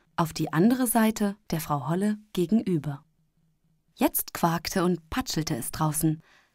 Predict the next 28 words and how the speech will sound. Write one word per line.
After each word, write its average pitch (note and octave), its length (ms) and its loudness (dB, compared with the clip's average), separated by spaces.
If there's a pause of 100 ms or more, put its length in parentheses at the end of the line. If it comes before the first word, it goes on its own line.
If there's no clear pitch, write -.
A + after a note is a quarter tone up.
(200)
Der B3 220 2
Wassermann D3+ 580 2
kam D3+ 340 -2
nämlich D#3 380 0
angeschlurft. D#3+ 800 -4 (680)
Für - 140 -4
den D4 320 8
war A#3 160 6
es A3 140 2
gewiss F#3 340 0
eine F3 300 0
weite C#3 340 -2
Fahrt C#3+ 380 -8
gewesen. D3+ 580 0 (600)
Er A3 120 4
sah G#3+ 200 6
auch G#3 100 2
sehr A3 320 4
angestrengt F#3 840 2
aus, - 380 -8 (360)
als G3+ 160 0
er G#3+ 80 6
nun B3+ 380 10
auf - 100 0
seinen F#3 320 2
breiten G3 460 0
Entenfüßen F3 640 0
hereinwatschelte E3+ 1000 0